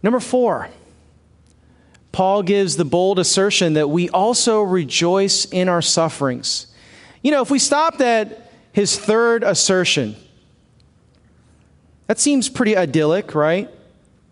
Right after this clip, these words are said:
And in a moment's reflection, you realize that justification is not only something that happens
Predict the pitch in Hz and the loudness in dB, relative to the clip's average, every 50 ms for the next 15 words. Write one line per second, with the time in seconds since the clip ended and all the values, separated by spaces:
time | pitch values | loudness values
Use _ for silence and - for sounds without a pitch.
0 | _ _ - _ - - - - - _ _ _ _ _ _ _ _ - 165 175 | _ _ -20 _ -20 -20 -20 -20 -20 _ _ _ _ _ _ _ _ -4 -2 0
1 | 180 180 185 180 214 190 190 190 196 220 233 233 208 - 208 - - - 196 208 | 0 0 0 0 0 0 2 2 2 2 0 0 0 0 -2 -2 0 0 0 0
2 | 208 - - 175 165 165 170 175 208 220 202 185 180 175 165 131 165 156 143 127 | 0 0 0 0 2 2 2 2 2 2 2 2 2 0 0 0 0 0 0 0
3 | 170 175 170 - 175 156 165 160 - 185 180 190 170 - 180 170 160 151 147 127 | 0 0 0 0 0 -2 -2 0 0 0 2 2 0 0 0 2 2 0 0 0
4 | 143 160 170 190 190 190 185 180 165 - - 185 170 - 170 160 156 151 143 165 | 0 0 0 2 2 2 2 0 0 0 0 0 0 0 0 0 0 0 0 0
5 | 165 165 - 180 170 165 156 - - - - | 0 0 0 0 0 0 -2 -2 -4 -6 -6